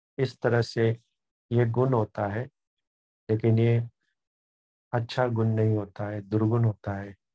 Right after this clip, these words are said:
बुरा होता है। इससे हमारे मन को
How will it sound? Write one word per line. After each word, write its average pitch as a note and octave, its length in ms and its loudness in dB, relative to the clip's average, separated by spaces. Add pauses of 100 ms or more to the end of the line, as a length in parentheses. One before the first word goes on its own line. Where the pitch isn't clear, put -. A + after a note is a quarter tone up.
(840)
बुरा A2 300 2
होता A2 380 -2
है। G#2 220 -8 (300)
इससे - 240 -4
हमारे A2 520 4 (1500)
मन A#2+ 320 4
को A2+ 340 0